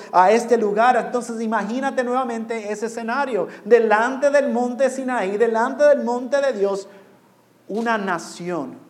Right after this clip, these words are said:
un pueblo redimido, esperando para encontrarse con el Señor que los había salvado y libertado. ¿Saben cuánto tiempo ellos pasarían ahí? Pasarían aproximadamente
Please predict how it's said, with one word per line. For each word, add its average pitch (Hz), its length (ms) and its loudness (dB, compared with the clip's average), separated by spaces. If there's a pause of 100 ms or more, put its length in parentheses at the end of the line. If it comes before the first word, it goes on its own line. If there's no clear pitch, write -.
(100)
un 240 280 -4
pueblo 160 480 -2
redimido, 196 720 -6 (580)
esperando 175 720 -4
para 190 120 0
encontrarse 170 1000 -2 (340)
con 147 220 -6
el 139 100 -6
Señor 139 640 -8 (300)
que 139 80 -2
los 139 160 -2
había 147 280 -2
salvado 143 460 2
y 135 40 0
libertado. 127 580 -4 (800)
¿Saben 190 340 4
cuánto 208 360 0
tiempo 208 320 0
ellos 202 220 2
pasarían 202 520 -2
ahí? 202 200 -2 (140)
Pasarían 180 480 -2
aproximadamente 185 1040 -8